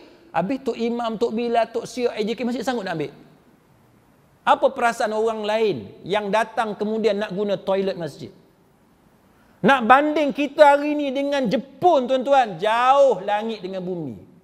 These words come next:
Tuan-tuan tahu Jepun macam mana? Siapa yang ada masa ataupun yang pernah pergi ke Jepun, dia tahu. Jepun, tuan-tuan, masuk toilet dia,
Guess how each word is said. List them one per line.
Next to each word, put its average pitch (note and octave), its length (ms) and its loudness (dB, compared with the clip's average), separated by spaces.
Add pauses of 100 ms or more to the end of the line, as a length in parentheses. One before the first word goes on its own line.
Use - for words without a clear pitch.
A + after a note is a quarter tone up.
(840)
Tuan-tuan C4+ 240 0
tahu E4+ 160 -2
Jepun G#3 400 -2
macam D#3+ 160 -4
mana? A2 140 -8 (1900)
Siapa E3+ 400 0
yang F3 240 0
ada F3+ 160 -2
masa F3+ 400 -4
ataupun F#3+ 240 -4
yang F3 160 -4
pernah F3+ 160 -4
pergi F3 240 -6
ke F3 80 -2
Jepun, F#3 240 -4
dia D3+ 80 0
tahu. G#2+ 320 -8 (1300)
Jepun, B3 720 0
tuan-tuan, G3 400 -2 (400)
masuk C#4 800 0
toilet C#4+ 480 2
dia, D4+ 380 0